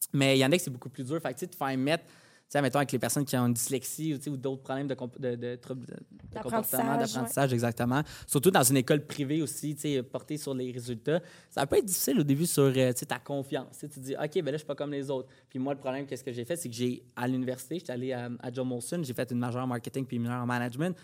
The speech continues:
Speaker 1: J'ai, je me suis décidé de, « Hey, je vais pas le prendre, cet temps supplémentaire-là. Je vais être comme les autres. »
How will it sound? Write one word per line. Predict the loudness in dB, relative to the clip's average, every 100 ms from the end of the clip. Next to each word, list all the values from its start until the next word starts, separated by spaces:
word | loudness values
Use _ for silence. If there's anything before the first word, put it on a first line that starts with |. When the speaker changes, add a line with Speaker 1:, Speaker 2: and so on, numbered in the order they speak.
| -20 _ _ -4
Speaker 1:
J'ai, | -2 -2 -8
je | -10 -4
me | -6
suis | -6 -10
décidé | -8 -8 -4 -2
de, « | 0 -2
Hey, | 0 -2
je | -2
vais |
pas | -2
le | -6
prendre, | -6 -10
cet | -8
temps | -10
supplémentaire-là. | -10 -10 -10 -10 -8 -6 -6 -10 _ -6
Je | 0
vais | 0
être | 0
comme | -2 0 0
les | -2 -2 -2
autres. » | -4 -6